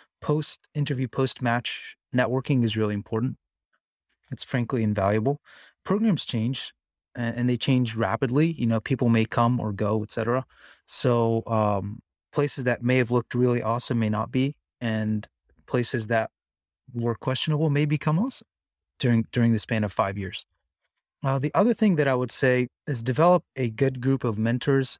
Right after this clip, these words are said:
and who you can bounce ideas off of. And, y-, you know, that's to say that they don't all have to be radiology or I R, but people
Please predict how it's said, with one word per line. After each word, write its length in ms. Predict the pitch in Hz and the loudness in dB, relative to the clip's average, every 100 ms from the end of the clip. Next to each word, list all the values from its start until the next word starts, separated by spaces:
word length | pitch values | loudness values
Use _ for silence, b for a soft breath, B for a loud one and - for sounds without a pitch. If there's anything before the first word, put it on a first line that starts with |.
| - | -8
and 440 | 120 107 110 110 - | -4 -2 -2 -4 -4
who 80 | 123 | -2
you 240 | 113 123 | 0 0
can 380 | - 113 110 110 - _ _ _ _ _ - | 0 0 2 0 -4 _ _ _ _ _ -8
bounce 360 | 120 120 127 | -2 0 0
ideas 360 | 117 107 113 120 | 0 0 0 2
off 240 | 127 123 | 2 0
of. 320 | 147 147 - - _ _ _ _ | -2 -4 -6 -18 _ _ _ _
And, 400 | 147 151 151 143 - _ _ _ _ _ | 0 2 2 0 -6 _ _ _ _ _
y-, 200 | 160 143 | -4 -2
you 140 | 147 139 | 2 2
know, 80 | |
that's 260 | 127 165 - | 4 2 -2
to 80 | 160 | -6
say 220 | - 151 | -2 0
that 180 | 139 131 | 0 0
they 60 | 139 | 0
don't 200 | 156 143 | 0 0
all 160 | 139 | 0
have 120 | 131 - | 0 -2
to 100 | 117 | -2
be 200 | 127 123 | 2 2
radiology 600 | 120 113 113 113 120 117 | 2 2 4 4 4 2
or 140 | 117 | 0
I 160 | 107 110 | 0 0
R, 260 | 110 127 185 _ _ _ _ | 2 0 -2 _ _ _ _
but 320 | - 127 120 117 _ - | -6 -2 -2 -4 _ -4
people 520 | 156 147 139 135 | -4 0 0 -2